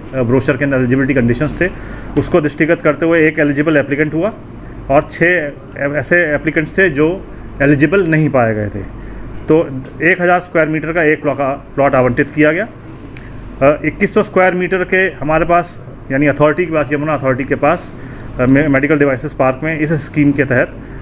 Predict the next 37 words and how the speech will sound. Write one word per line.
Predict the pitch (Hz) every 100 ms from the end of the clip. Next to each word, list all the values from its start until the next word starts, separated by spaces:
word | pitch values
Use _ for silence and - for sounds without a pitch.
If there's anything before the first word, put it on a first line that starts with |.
| -
अठारह | 127 156 165
प्लॉट | 160 151 151 - - - -
उपलब्ध | 135 156 175 160
थे। | 214 - - - - -
उसके | 139 - 190
सा-, | 165 156
सापेक्ष | 151 151 151 175 185
पन्द्रह | - 151 160 175 165 110 - - -
applications | 139 147 147 156 170
हमें | 151 147
प्राप्त | 147 139 -
हुई | 151 170
हैं | 226 - - - - - -
और | 139 156
सात | - 165 170 180
इसके | 170 -
अंदर | 165 170
जो | 160 143
है | 175 165
eligible | 147 139 156 147
applicants | 117 135 147 135
या, | 139
अ, | 135 - - 127 127 127
आवेदनकर्ता | 131 131 147 139 123 143
हमको | 131 127
प्राप्त | 127 120 -
हुए, | 156 214 - - - - - -
और | 139 147 160
जो | 123 165 160
एलिजिबल | 156 - 143 139 143 185 170
नहीं | 196
थे | 202
वो | 196
लगभग | 160 143 180
आठ | 147 139
applications | 120 120 110 110 104 -
थी। | 101